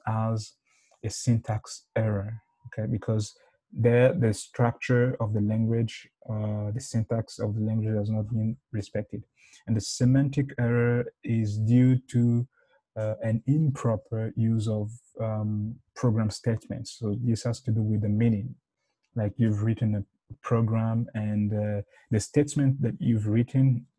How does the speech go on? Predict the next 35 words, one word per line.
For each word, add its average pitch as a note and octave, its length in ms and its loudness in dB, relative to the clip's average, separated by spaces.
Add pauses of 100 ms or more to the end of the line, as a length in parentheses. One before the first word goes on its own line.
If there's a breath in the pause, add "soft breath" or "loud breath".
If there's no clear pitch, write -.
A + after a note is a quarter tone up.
(160)
does G#2+ 200 0
not A#2 140 0
have A2+ 160 -2
any A2+ 160 2
meaning A#2+ 460 4
in A2 200 -2
Java G#2+ 600 -2
programming G#2 460 -2
language, G#2+ 440 -4
for G#2+ 80 -8
example. A2 480 -8 (480 soft breath)
And G#2 140 0
then A2+ 320 2 (180)
the G#2+ 340 0
machine, A2 560 2 (400 soft breath)
when A#2 260 4
you G#2+ 280 2
try A#2 180 2
to A2+ 120 -2
run A#2 200 4
your A2 100 4
program, B2 760 0 (180)
you A2+ 200 0
definitely A2+ 440 0
get A2 200 -2
an G#2+ 180 0
error A#2 220 0
because A2 640 -4
Java A2 300 0
would G#2+ 200 0
not G#2+ 260 -2
know A2 220 0
how A2 300 -4
to A2+ 140 -6
interpret A2 580 -2